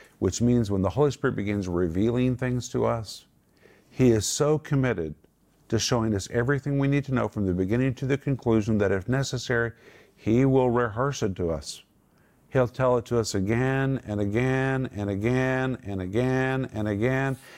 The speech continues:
And the Holy Spirit will reveal many things to us. He will reveal scriptural truth to us. He will reveal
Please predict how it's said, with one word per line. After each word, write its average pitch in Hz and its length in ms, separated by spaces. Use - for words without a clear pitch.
And 110 80
the 101 60
Holy 147 260
Spirit 139 340
will 127 220
reveal 123 580
many 147 340
things 151 360
to 92 120
us. 87 140
He 120 100
will 127 200
reveal 120 520
scriptural 85 600
truth 117 420
to - 120
us. 151 380
He 143 260
will 120 220
reveal 95 500